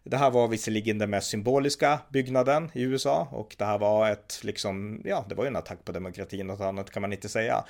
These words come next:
Men det finns andra former av attacker på demokratin också. Till exempel så har vi under hela tjugotjugo fått se hur Black Lives Matter och Antifa har förstört städer, de har hotat folk, de har misshandlat folk och de har till och med mördat folk.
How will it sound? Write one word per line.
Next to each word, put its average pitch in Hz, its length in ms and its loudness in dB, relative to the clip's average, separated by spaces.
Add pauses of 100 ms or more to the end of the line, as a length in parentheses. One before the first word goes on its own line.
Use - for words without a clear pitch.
(180)
Men 127 100 -6
det 131 80 6
finns 131 140 -4
andra 143 320 0
former 117 300 2
av 101 80 2
attacker 107 340 -4
på - 80 -6
demokratin 104 580 -4
också. - 400 -6 (260)
Till 117 140 -2
exempel 113 400 0
så 113 100 -2
har 120 220 4
vi 117 80 -2
under 107 220 2
hela 120 200 2
tjugotjugo 123 840 -2 (300)
fått 113 200 -8
se 117 200 0
hur 107 340 2
Black 104 280 0
Lives 90 240 -2
Matter 156 420 2 (100)
och - 180 -8
Antifa 127 600 -2 (100)
har 104 140 -4
förstört 98 360 -4
städer, 147 680 6
de 104 140 -4
har 92 60 -2
hotat 131 460 -2
folk, 143 380 0
de 110 100 -4
har 98 80 -2
misshandlat 127 520 0
folk 139 260 0
och 143 60 0
de 131 100 -2
har 123 80 0
till 117 160 -2
och 107 60 0
med 104 120 -2
mördat 101 400 2
folk. - 380 -6